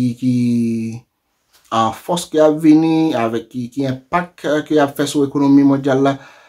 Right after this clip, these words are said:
men nou ka preske garanti ke nou kriz sa yo ap toujou vini, e ap vini nan, an, an, a yon pwen ou men lòt nan istwa e limanite.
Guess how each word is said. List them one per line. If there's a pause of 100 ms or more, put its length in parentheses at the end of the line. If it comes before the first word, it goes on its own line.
(140)
men
nou
ka (680)
preske (180)
garanti
ke
nou (1000)
kriz
sa
yo
ap
toujou
vini,
e
ap
vini
nan, (560)
an, (140)
an,
a
yon
pwen
ou
men
lòt
nan
istwa (240)
e
limanite.